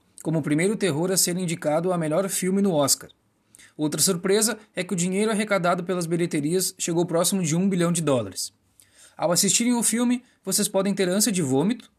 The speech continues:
e até desmaiar durante a exibição. Há relatos de pessoas que já viram o filme e contam que já tiveram essas situações.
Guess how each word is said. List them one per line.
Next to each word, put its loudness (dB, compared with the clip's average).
e 2
até 2
desmaiar 2
durante 0
a 0
exibição. 2
Há -4
relatos 2
de 0
pessoas 0
que -2
já 4
viram 2
o 0
filme 0
e -2
contam -2
que -6
já 2
tiveram 2
essas 0
situações. 0